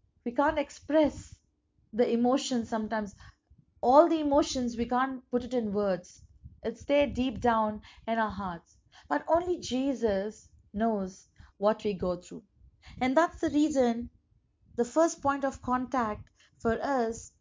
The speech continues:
when we go through a trouble is to go to Jesus. Because he,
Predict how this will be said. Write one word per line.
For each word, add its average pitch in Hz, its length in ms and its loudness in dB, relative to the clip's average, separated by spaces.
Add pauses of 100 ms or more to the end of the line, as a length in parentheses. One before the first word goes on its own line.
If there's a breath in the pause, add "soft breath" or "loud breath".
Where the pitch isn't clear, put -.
(120)
when 220 180 0
we 247 200 0
go 254 160 0
through 240 220 -2
a 233 100 -2
trouble 208 600 0 (360 soft breath)
is 214 440 0 (140)
to 214 100 -4
go 214 180 2
to 208 120 -8
Jesus. 175 640 -10 (520)
Because 247 380 -2
he, 392 520 2